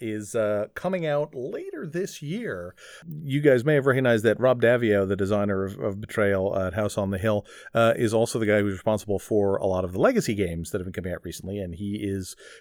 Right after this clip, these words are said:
preparing, uh, Betrayal Legacy, uh, which sounds like it's gonna be really interesting. You're gonna basically be a family of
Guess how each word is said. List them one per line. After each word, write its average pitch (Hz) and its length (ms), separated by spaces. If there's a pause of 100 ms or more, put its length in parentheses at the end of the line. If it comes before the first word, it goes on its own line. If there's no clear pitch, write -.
(120)
preparing, 139 720
uh, 110 300
Betrayal 113 640
Legacy, 117 640 (400)
uh, 98 360
which 110 440
sounds 110 320
like 107 160
it's 107 120
gonna 107 140
be 101 140
really 98 320
interesting. 92 400
You're 92 140
gonna 95 180
basically 92 420
be 92 260 (280)
a 107 140
family 127 720
of 107 420